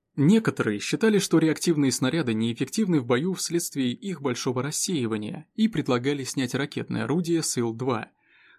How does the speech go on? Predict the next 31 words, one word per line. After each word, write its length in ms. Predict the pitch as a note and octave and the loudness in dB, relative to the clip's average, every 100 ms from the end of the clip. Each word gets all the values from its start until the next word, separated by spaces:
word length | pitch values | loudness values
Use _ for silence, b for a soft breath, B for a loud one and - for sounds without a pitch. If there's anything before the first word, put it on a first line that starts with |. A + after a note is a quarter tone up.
| _ | _
Другие, 380 | B2+ G#3+ A#3 A3+ | 6 6 6 2
как 160 | G3 G3 | 0 2
правило, 480 | F#3 E3 D#3 C3+ - | 2 2 0 -2 -2
это 200 | C3+ C3 | 0 2
летчики 440 | C3 B2 B2+ B2+ | 0 -2 -4 -2
с 80 | A#2 | 0
большим 400 | A2+ E3 - A2+ | -2 -2 -2 -2
боевым 360 | A2+ A2+ A#2 - | -2 -2 -4 0
опытом, 480 | G#3 G3+ F#3+ F3+ E3 _ | 2 2 2 0 -2 _
наоборот 680 | B2 C#3+ G#3 E3 C#3+ C#3+ - | 0 2 2 0 2 0 0
полагали, 560 | C3 C#3 E3+ D#3 A2+ - | -2 0 0 0 -2 -6
что 320 | - B2+ A#2 | 0 0 2
ракетные 500 | C3 C#3+ A#2+ A2 A#2 | 0 -2 -4 -6 -6
снаряды 480 | - B2+ F3+ C3 A2+ | -4 -2 -2 0 -2
и 40 | |
пушки – 500 | - A3 - - B2+ B B _ | 0 -2 -2 -8 -10 B B _
основное 560 | A#2 C3 D#3 A3 F3+ | -4 0 2 4 4
оружие 600 | C#3+ C3 B2+ D3 D3 C#3 | 2 -4 -4 -4 -4 -4
самолета. 840 | - - B2 D3 D#3 A#2+ - D3+ - b b b - | -2 -2 -2 0 0 -2 -6 -10 -14 b b b 2
И 100 | C#3+ | 4
в 60 | |
этой 200 | A#3 A3+ | 6 4
связи 320 | F#3+ F#3 D#3 F3+ | 2 2 2 2
настаивали 560 | C3+ - F#3+ E3+ D#3+ | 2 2 2 4 4
на 200 | D3 C#3+ | 2 0
увеличении 800 | - D3 C#3+ B2 - G3+ G3 D#3+ | 0 2 2 0 0 0 2 2
числа 360 | C3 B2+ - D3 | 0 -4 -4 -2
ракетных 540 | C3 - A#2 A#2 - | -4 -2 -4 -4 -2
орудий 420 | D#3+ D#3 A2+ A#2 | 0 2 0 -4
до 220 | A#2 E3 G3 | 0 2 2
десяти-двенадцати 1080 | E3 C3+ B2 E3 A#2+ B2 D#3 - D3+ C#3 | -2 -4 -4 -4 -2 -2 -2 -2 0 0